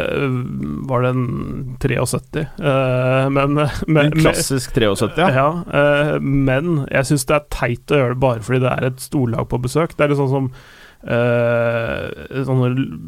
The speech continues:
Speaker 1: lokale fotballklubber som skrur opp billettprisene fordi de får en stor, eh, storkamp i cupen, ikke sant? Altså fordi de får Rosenborg på besøk, så tripler de billettprisen.
Speaker 2: Mhm.
Speaker 1: Eller sånn derre,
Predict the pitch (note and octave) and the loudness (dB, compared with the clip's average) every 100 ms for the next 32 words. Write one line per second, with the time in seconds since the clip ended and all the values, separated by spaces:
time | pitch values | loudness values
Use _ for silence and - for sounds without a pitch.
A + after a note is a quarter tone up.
0 | D3+ C#3 C3+ - B2+ - D3+ C3+ B2+ C#3 | 0 2 2 0 -2 -2 -2 -2 0 0
1 | C3 C3+ C3+ - D3 C3 A#2+ - B2 C3 | 2 0 0 0 2 2 0 -2 0 0
2 | A2+ - - B2+ B2 B2+ B2+ B2 B2+ - | -2 -6 0 0 0 0 0 0 -2 0
3 | B2 B2 B2 - - B2 A#2 A#2 A#2 A#2 | 0 0 0 -4 -4 -2 0 -2 -2 -2
4 | A#2+ - - - B2+ C#3+ B2+ B2+ A2+ G#2 | -2 -4 -4 -6 -6 -2 -2 -2 -4 -4
5 | B2 B2 - C#3+ D3+ D3 D3+ D#3+ B2+ B2+ | -4 -4 -2 -2 -2 -2 -2 -2 -2 -2
6 | B2 B2 B2 A#2 A2+ - A#2 A#2+ A#2+ A#2+ | -2 0 0 0 -2 -6 -4 0 0 -2
7 | - B2+ B2 C3+ C3 B2 B2+ B2 C3+ B2+ | -2 0 -2 -2 -6 -4 -6 -4 -2 -4
8 | - B2 A#2 A#2+ A#2+ A2 - A2 D3+ - | -4 -6 -2 -2 -2 -2 -4 -4 -4 -4
9 | A2 G#2+ B2+ D3 D3+ C3+ | -4 -2 2 2 4 2